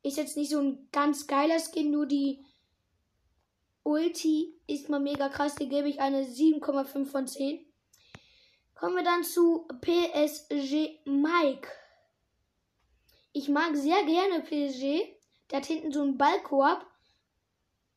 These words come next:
Ähm, sieht auch übelst geil aus. Es gibt auch P S G Jesse. Wenn man nämlich auch mal in seine Runde reingeht, hat er hinten einen, der sieht auch mega nice aus. Man erkennt sofort, dass er halt P S G ist.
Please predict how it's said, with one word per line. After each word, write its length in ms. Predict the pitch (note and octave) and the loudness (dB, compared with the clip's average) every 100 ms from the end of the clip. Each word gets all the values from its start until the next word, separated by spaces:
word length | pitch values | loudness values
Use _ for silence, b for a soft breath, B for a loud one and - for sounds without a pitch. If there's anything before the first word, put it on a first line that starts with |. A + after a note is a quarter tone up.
| - _ - | -20 _ -4
Ähm, 260 | D4 C#4+ | -2 0
sieht 180 | C#4+ D#4 | 0 0
auch 160 | C#4+ C#4+ - | -2 -4 2
übelst 340 | E4+ E4+ D#4+ - | 6 6 4 2
geil 160 | C#4 C4+ | 2 4
aus. 240 | D#4+ F#4 | 2 0
Es 120 | F4 | -6
gibt 200 | F4 D#4 | -6 0
auch 220 | C#4+ C#4+ B B B | 0 0 B B B
P 240 | - E4+ E4+ | -2 -2 2
S 300 | C#4+ C#4+ C#4+ | 0 0 -4
G 460 | C#4 B3+ C#4 C#4 C4+ | -10 -4 0 0 -2
Jesse. 600 | B3 C#4+ D4+ F4 A4+ - - _ - _ _ _ _ _ _ _ _ _ _ _ _ _ _ _ _ _ - | -2 -2 2 4 4 0 -20 _ -20 _ _ _ _ _ _ _ _ _ _ _ _ _ _ _ _ _ -4
Wenn 120 | D#4+ | -2
man 100 | F#4+ | 0
nämlich 260 | G4 F#4 F4 | 0 0 0
auch 120 | E4+ | 0
mal 120 | F4 | 2
in 80 | E4 | 2
seine 200 | D#4+ D#4 | 0 0
Runde 280 | C#4+ D#4 C#4 | 0 0 2
reingeht, 480 | C#4 D4+ D#4 F4 - B B | 0 0 0 -2 -4 B B
hat 120 | D#4 D#4 | -4 0
er 60 | |
hinten 320 | D4 E4 D#4+ | 2 0 0
einen, 220 | D#4 D4+ B B | -2 -2 B B
der 100 | - | -8
sieht 160 | C4+ C#4 | -8 -4
auch 140 | C#4 | -2
mega 260 | C#4 C#4+ C4+ | 0 0 0
nice 220 | C4 C4+ | -2 -2
aus. 260 | - E4 F4+ | 0 0 0
Man 120 | D4 | -2
erkennt 340 | C#4 - D4+ | -2 -2 -4
sofort, 380 | D4 C#4 - D#4 | -4 -4 -2 -2
dass 120 | D4+ | -2
er 140 | D4 D4 | -2 0
halt 300 | C#4+ C#4+ - | -2 -2 -6
P 180 | D4+ C#4+ | -4 -4
S 80 | |
G 260 | C4 D4 E4+ | -2 -2 -2
ist. 240 | A4 - | -6 -10